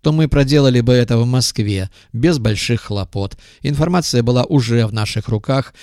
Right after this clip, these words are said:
мы могли просто дождаться, пока ваша партия товара поступит в столицу, и только тогда провести операцию по ликвидации Спицы.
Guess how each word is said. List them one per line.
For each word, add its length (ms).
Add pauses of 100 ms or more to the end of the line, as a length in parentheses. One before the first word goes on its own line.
(240)
мы 280
могли 280
просто 320
дождаться, 720
пока 260
ваша 260
партия 360
товара 340
поступит 480
в 40
столицу, 580 (240)
и 80
только 260
тогда 580 (160)
провести 460
операцию 580
по 100
ликвидации 680
Спицы. 540